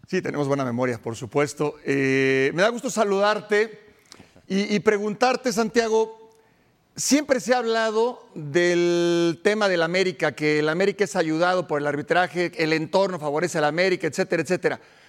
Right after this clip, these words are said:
Hoy tú saliste, y me parece con declaraciones muy claras y contundentes. ¿En qué momento tiene uno que dejar pasar esas palabras e ignorarlas? ¿Y en qué momento tiene que salir uno y ser tajante en su respuesta?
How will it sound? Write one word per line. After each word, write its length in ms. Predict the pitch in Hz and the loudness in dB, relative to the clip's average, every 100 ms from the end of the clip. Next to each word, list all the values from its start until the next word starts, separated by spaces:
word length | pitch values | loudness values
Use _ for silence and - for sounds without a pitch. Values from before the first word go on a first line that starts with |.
| - _ _ | -20 _ _
Hoy 180 | - 226 226 | 2 2 0
tú 120 | 247 | -4
saliste, 440 | 226 214 220 - | -2 0 -2 -2
y 20 | |
me 80 | 208 | -2
parece 240 | 175 175 196 | 0 -2 -2
con 120 | 165 | -2
declaraciones 520 | 151 151 147 175 170 | 0 0 0 0 0
muy 180 | 175 180 | 0 0
claras 360 | 156 165 175 | 2 0 0
y 60 | 147 | -4
contundentes. 800 | 147 139 160 160 185 180 208 - - - - _ | -6 -4 -2 0 0 2 0 0 -20 -20 -20 _
¿En 180 | 202 220 | 0 0
qué 140 | 294 | 0
momento 880 | 302 285 254 254 226 233 233 277 - - _ _ _ | 2 2 2 0 0 0 0 -2 -14 -20 _ _ _
tiene 220 | 220 233 | 0 2
uno 160 | 240 226 | 2 2
que 100 | 226 | 2
dejar 260 | 220 220 - | 2 -2 -2
pasar 300 | 202 214 208 | -2 0 -2
esas 200 | 190 - | -4 -4
palabras 680 | 170 170 180 170 214 - - | 0 2 2 0 -2 -6 -2
e 80 | |
ignorarlas? 580 | 160 160 165 180 202 190 233 | -2 2 2 2 0 -2 -2
¿Y 80 | |
en 80 | 208 | 0
qué 120 | 233 | 2
momento 480 | 247 240 240 233 214 | 0 -2 -6 -2 -2
tiene 180 | 220 214 | -2 -4
que 100 | 202 | -2
salir 220 | 208 202 | 0 0
uno 200 | 208 214 214 | 0 -2 -4
y 80 | 175 | -2
ser 200 | 208 202 | 0 0
tajante 720 | 202 - 190 190 196 175 160 | -2 0 0 0 0 -2 -2
en 100 | 151 | -8
su 120 | 160 | -6
respuesta? 600 | 147 139 165 147 - 95 | -6 -2 -2 -2 -4 -12